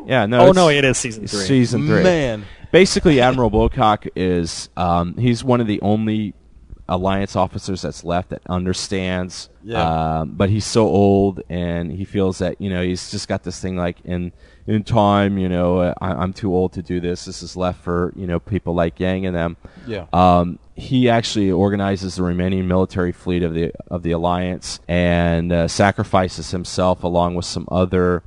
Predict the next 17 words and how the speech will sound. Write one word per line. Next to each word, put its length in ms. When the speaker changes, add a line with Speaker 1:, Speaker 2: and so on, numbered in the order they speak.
Speaker 1:
uh, 240
admirals 500
that 100
are 60
kinda 220
like-minded 580
like 240
him 380
in 160
a, 120
in 360
kind 140
of 220
really 260
a 80
one-sided 680
battle 500